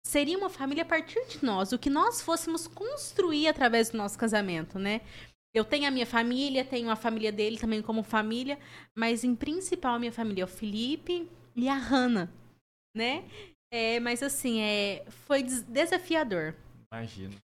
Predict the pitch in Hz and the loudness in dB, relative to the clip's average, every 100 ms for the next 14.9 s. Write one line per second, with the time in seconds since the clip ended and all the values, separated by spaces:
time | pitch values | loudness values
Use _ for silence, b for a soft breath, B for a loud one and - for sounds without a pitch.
0 | _ 330 349 285 226 262 269 262 269 277 | _ 4 6 6 4 2 2 0 2 4
1 | 277 277 254 247 247 302 302 302 277 285 | 4 4 4 6 6 4 2 0 4 6
2 | 339 311 - 294 262 294 311 339 339 320 | 6 4 4 2 4 4 4 0 2 6
3 | 269 220 214 - 240 226 226 233 233 214 | 8 8 6 6 6 6 4 6 4 6
4 | 262 240 233 220 220 233 247 277 208 214 | 8 8 8 6 6 4 6 6 8 6
5 | 226 - 415 453 B B 508 480 B 254 | 4 4 4 2 B B -6 -6 B -4
6 | 233 - 269 277 277 277 - 277 269 269 | -2 2 4 4 4 2 2 4 4 4
7 | 277 240 240 240 240 262 247 240 b b | 4 4 4 4 2 0 0 -4 b b
8 | _ - 220 226 220 214 208 208 202 190 | _ -2 0 2 2 0 -2 -2 -4 -6
9 | - - 240 247 254 - - 269 269 277 | -10 -6 -6 -4 -6 -6 0 2 2 0
10 | 277 269 226 196 202 - - b b - | 2 0 -2 -4 -10 -12 -18 b b -4
11 | 294 294 233 220 - - _ - 294 294 | -2 -2 -4 -12 -20 -20 _ -6 -4 -2
12 | - 381 349 330 311 320 - 269 262 294 | -2 -2 -2 -2 -4 -6 -4 -4 -2 -2
13 | 277 262 262 262 247 240 - 254 262 269 | -2 0 -2 0 -2 -2 2 6 6 6
14 | 262 262 254 269 - 311 294 302 | 4 2 2 0 2 2 2 -2